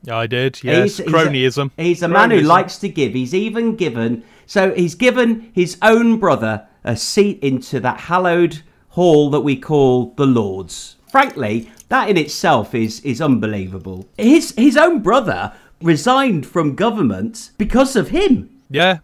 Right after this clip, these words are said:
Speaker 2: Yeah.
Speaker 1: yeah, it's true.
Speaker 2: Do you know what made me so angry? And I get really angry when I listen to the mainstream media.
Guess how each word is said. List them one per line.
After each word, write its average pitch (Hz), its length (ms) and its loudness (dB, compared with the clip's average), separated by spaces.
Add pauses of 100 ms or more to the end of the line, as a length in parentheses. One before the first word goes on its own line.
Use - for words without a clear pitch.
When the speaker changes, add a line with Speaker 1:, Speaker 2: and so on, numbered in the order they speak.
Speaker 2:
Yeah. - 140 2
Speaker 1:
yeah, 214 220 4
it's - 140 -8
true. 214 220 -2
Speaker 2:
Do - 260 -8
you 294 60 4
know 254 80 4
what 151 80 0
made 156 160 2
me 131 100 0
so - 460 -2
angry? 117 640 0
And 185 160 4
I 196 80 4
get 180 180 -2
really 180 280 0
angry 143 280 -2
when 120 160 -2
I 120 140 -2
listen 123 320 -10
to - 100 -12
the 117 80 -4
mainstream 113 560 -4
media. 113 420 -4